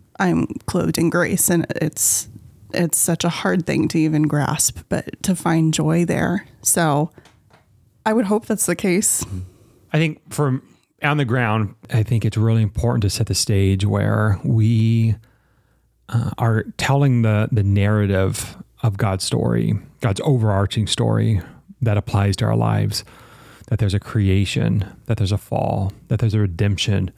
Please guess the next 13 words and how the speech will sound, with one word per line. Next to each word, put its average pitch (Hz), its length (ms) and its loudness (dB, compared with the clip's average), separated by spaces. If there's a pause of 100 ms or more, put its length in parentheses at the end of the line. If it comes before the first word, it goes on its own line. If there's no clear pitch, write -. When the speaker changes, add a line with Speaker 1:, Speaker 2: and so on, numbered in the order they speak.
(520)
Speaker 2:
and 113 140 2
then 101 120 2
there's 92 200 2
this 90 180 0
new 104 340 4
creation 87 720 0
or - 100 0
re-, 101 280 0
or 95 140 2
restoration 98 640 0
of 98 80 0
all 95 160 0
things. 104 480 0